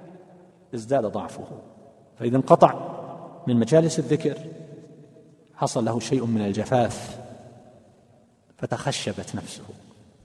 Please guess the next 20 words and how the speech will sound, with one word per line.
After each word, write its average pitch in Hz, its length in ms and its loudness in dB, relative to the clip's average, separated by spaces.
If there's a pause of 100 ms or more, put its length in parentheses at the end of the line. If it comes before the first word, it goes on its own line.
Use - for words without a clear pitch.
(360)
يحصل 131 260 0
عنده 117 180 4 (220)
تصحر، - 460 -2 (1080)
تموت 185 280 6
الفسائل 120 520 2
التي 107 300 -2
غرسها 107 480 0
والأشجار، 113 680 -4 (960)
تحتاج - 180 -2
سقي 175 340 -4
دائم، 151 360 0 (880)
مزرعة 143 420 4 (560)
ملاها 165 300 10
بالغراس 123 600 6 (1200)
ثم 190 240 8
بعد 151 160 8
ذلك 175 300 6
أهملها 131 380 4
من 117 100 4
السقي، - 360 -4